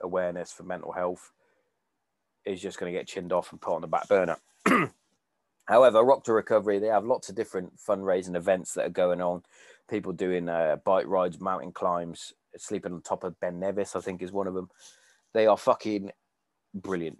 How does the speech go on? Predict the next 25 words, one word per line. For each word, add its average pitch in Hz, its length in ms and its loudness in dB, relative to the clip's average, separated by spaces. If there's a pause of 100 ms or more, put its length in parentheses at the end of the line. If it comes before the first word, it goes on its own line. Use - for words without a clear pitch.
some 87 180 -10
of 82 80 -8
these 80 160 -8
things. 78 400 -12 (200)
Um, 80 360 -4 (480)
we 120 120 4
are 123 140 8
the 110 80 2
first, - 580 4 (180)
uh, 90 520 4
sporting 101 500 0
event 101 480 0 (1080)
in 104 160 -6
terms 92 400 0
of 85 160 -2
team 98 220 -6
sport. - 320 -2 (1400)
Um, 95 520 2 (1200)
so - 120 -4
hopefully 110 460 2
we 104 160 -2
can, 98 320 -8
we 107 120 -6
can 98 200 -8
really 95 500 0